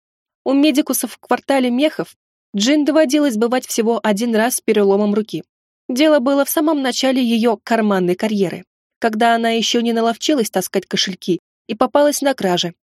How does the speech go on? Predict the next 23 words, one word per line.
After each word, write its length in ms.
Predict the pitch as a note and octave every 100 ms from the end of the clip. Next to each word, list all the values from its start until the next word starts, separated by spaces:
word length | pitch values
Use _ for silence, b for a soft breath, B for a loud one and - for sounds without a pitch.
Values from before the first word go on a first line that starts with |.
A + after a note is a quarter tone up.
| _
за 160 | A3 C4
что 160 | - E4+
и 100 | E4
поплатилась 640 | - C4+ C4 A#3 B3 -
сломанной 360 | G3 F#3 F#3
рукой. 360 | F#3 F#3 D#3 - _ _ _ _ _ _ -
Было 260 | F#3+ A3
ужасно 520 | G#3+ G3+ G#3 G#3+ G#3
больно 480 | F#3 E3 G3+ A#3+ F3+
и 180 | F3 A3
обидно. 540 | A3+ F#3+ E3+ D3+ D#3+ - _ _ _ _ _ -
Эти 240 | C4 -
ощущения 720 | A#3 G#3 A#3 G#3 D4 C4+ G#3+
шестнадцатилетняя 960 | - G#3 G#3+ G#3 - G#3+ G3+ G3 F#3+ F#3+
Джинджер 480 | F3 F3+ E3+ E3+ - _ -
запомнила 600 | G#3 A3+ C#4 B3+ B3+ B3+
на 120 | B3
всю 260 | - C4 A3+
жизнь, 440 | G3 D#3 D3+ G#3 _ _ _ -
чтобы 320 | - G#3 G3
больше 340 | G3+ B3+ -
не 100 | F#3+
попадаться. 600 | F3+ F#3+ G#3 E3 - -